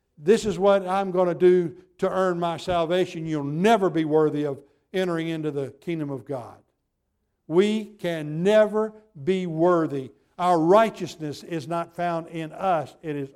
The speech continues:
only found in Jesus Christ. So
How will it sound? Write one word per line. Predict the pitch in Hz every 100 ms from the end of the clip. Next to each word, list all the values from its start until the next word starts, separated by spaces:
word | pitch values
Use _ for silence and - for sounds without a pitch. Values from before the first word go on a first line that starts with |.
| _
only | - 214 196 139
found | 120 139 131 127 123 _ -
in | 147
Jesus | 113 143 139 131 -
Christ. | _ 147 101 - _ - - _ _ _ _ _ _
So | - 214 180 -